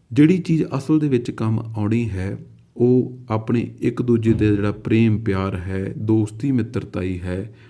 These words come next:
ਪਰਮਾਤਮਾ ਦਾ ਲਿਆ ਹੋਇਆ ਨਾਮ ਹੈ, ਸਿਮਰਨ ਹੈ, ਉਹ ਕੰਮ ਆਉਣਾ ਹੈ।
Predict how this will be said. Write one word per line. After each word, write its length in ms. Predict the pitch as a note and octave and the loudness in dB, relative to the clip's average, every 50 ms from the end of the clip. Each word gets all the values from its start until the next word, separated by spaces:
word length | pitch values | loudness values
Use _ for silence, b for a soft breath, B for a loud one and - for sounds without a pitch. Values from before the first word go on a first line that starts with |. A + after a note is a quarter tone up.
| B B | B B
ਪਰਮਾਤਮਾ 540 | - B2+ B2+ A#2+ B2 B2 B2+ B2+ C#3+ C#3 C#3 | 0 2 4 4 4 4 2 2 0 -2 -2
ਦਾ 140 | C3 C3+ B2+ | 0 0 0
ਲਿਆ 260 | A#2 G#2+ G#2 G#2 G#2 | 0 0 0 -2 -2
ਹੋਇਆ 300 | G#2 G#2+ - G#2 G#2 G2+ | -4 -4 -4 -4 -4 -2
ਨਾਮ 420 | G2 F#2+ F#2+ F#2 F#2+ G2 G#2 A2 G#2 E2+ | -4 -4 -4 -4 -2 -2 -2 -4 -4 -6
ਹੈ, 140 | F#2+ F#2+ F#2 | -6 -8 -8
ਸਿਮਰਨ 400 | F2+ - - G2 G2+ G#2+ A2+ G#2+ | -8 -6 -6 -4 -2 -2 -2 -2
ਹੈ, 160 | A2 B2+ A2+ - | -2 -4 -6 -4
ਉਹ 140 | - C#3+ C#3 | -4 -4 -4
ਕੰਮ 280 | C3+ - G#2 G2 F#2 F2+ | -4 -4 -6 -4 -4 -6
ਆਉਣਾ 160 | F2+ F2+ E2 | -6 -8 -10
ਹੈ। 100 | - - | -12 -14